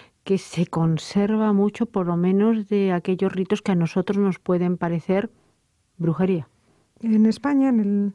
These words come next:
Speaker 2: la corona de, de Castilla, de Aragón, se quemaban efigie,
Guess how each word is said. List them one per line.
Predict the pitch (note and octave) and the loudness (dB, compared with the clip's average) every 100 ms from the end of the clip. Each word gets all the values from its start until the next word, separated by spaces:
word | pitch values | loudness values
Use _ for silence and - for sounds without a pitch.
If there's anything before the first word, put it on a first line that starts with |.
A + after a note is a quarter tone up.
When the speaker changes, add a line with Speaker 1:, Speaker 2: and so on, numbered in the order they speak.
| _ | _
Speaker 2:
la | A3 | -10
corona | G#3 G3+ A3 A3 G#3+ | -4 0 2 2 0
de, | G#3 G3+ G3 _ _ | 0 -2 -4 _ _
de | - | -10
Castilla, | - - - B3 A#3 | -4 -4 0 0 2
de | G#3 | 0
Aragón, | G3+ G#3+ A#3+ - - | 0 0 0 -4 -20
se | - F#3+ | -10 0
quemaban | A3+ B3 C4+ | 2 2 2
efigie, | B3+ - A3+ G#3+ G3 F#3+ | 0 0 -4 -4 -8 -8